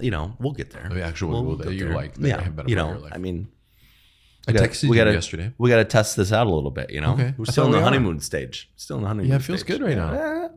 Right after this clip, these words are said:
Speaker 1: it's gonna be great.
Speaker 2: <laughs> Uh, it was kinda like, I told you this is, meeting you was kinda like meeting some of my college buddies where I could, like, flip you off and say, "Fuck you," and then,
Speaker 1: Right.
Speaker 2: like, be like, "Dude, let's go hang out," you know, or
Speaker 1: Right.
Speaker 2: whatever. Um, it, maybe
Speaker 1: I
Speaker 2: a
Speaker 1: feel
Speaker 2: little
Speaker 1: the same.
Speaker 2: broy, maybe a little
Speaker 1: No,
Speaker 2: broy,
Speaker 1: I
Speaker 2: but
Speaker 1: would
Speaker 2: that's
Speaker 1: say,
Speaker 2: all
Speaker 1: yeah,
Speaker 2: right.
Speaker 1: I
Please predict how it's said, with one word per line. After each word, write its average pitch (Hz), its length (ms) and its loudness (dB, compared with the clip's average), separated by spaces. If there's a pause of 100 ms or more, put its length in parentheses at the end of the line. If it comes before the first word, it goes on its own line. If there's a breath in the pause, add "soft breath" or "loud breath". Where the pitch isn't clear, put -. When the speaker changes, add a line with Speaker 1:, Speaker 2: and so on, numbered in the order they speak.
(220)
Speaker 1:
it's - 100 -20
gonna 180 180 -12
be 180 60 -14
great. 180 260 -8
Speaker 2:
<laughs> - 40 0 (2000 loud breath)
Uh, 117 260 2
it 139 60 -2
was 139 160 0
kinda 170 180 2
like, 147 180 0
I 127 60 2
told 123 220 0
you 113 80 -2
this 104 180 -6
is, 101 160 -10 (140)
meeting 127 260 2
you 117 100 0
was 107 120 -2
kinda 98 200 0
like 92 200 -2
meeting 90 400 -4
some - 180 -6
of 85 60 -4
my 85 100 -2
college 76 400 -4
buddies 76 340 -6
where 78 120 -6
I 78 100 -4
could, 82 160 -6
like, 76 160 -6
flip - 240 -2
you 85 120 0
off 80 260 0
and 80 100 -10
say, 76 160 -6
"Fuck 78 240 -6
you," 80 200 -2
and 78 180 -6
then, 85 100 2
Speaker 1:
Right. 208 180 2
Speaker 2:
like, 82 240 -4
be 98 120 -6
like, 98 200 -4
"Dude, 104 220 -2
let's 110 140 -4
go 95 260 0
hang 101 220 0
out," 98 240 -6
you 85 100 -8
know, 80 140 -6
or 78 60 -6
Speaker 1:
Right. 80 100 0
Speaker 2:
whatever. 80 440 -10 (140)
Um, 82 380 -4 (160)
it, 104 180 -8
maybe 135 300 0
Speaker 1:
I - 20 2
Speaker 2:
a - 40 2
Speaker 1:
feel - 160 0
Speaker 2:
little 123 180 4
Speaker 1:
the - 40 6
same. 87 160 2
Speaker 2:
broy, 107 140 -2
maybe 151 220 -4
a - 20 0
little 143 180 0
Speaker 1:
No, - 100 0
Speaker 2:
broy, 107 180 0
Speaker 1:
I - 20 0
Speaker 2:
but - 80 2
Speaker 1:
would - 80 0
Speaker 2:
that's 143 120 0
Speaker 1:
say, 170 120 4
Speaker 2:
all 170 80 4
Speaker 1:
yeah, - 60 2
Speaker 2:
right. 170 180 2
Speaker 1:
I 95 40 -2